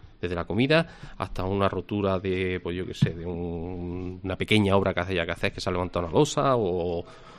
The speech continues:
una tubería que se ha roto, también intentamos arreglarla. Y, mm, dentro de esos sectores después se divide en roles. Eh, que tenemos tres roles, bueno,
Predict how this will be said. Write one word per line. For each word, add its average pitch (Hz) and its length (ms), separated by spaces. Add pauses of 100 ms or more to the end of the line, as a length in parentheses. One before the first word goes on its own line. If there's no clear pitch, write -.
(260)
una 95 260
tubería 90 340
que 87 60
se - 120
ha - 20
roto, 90 720
también 87 280
intentamos 85 600 (100)
arreglarla. 147 540 (380)
Y, 123 380 (160)
mm, 92 760 (1000)
dentro 127 440
de 127 100
esos 131 180
sectores 147 520
después 117 460
se 113 220
divide 127 600
en 95 640
roles. 95 500 (1000)
Eh, 95 280
que 87 100
tenemos 90 320
tres 101 240
roles, 151 320
bueno, - 240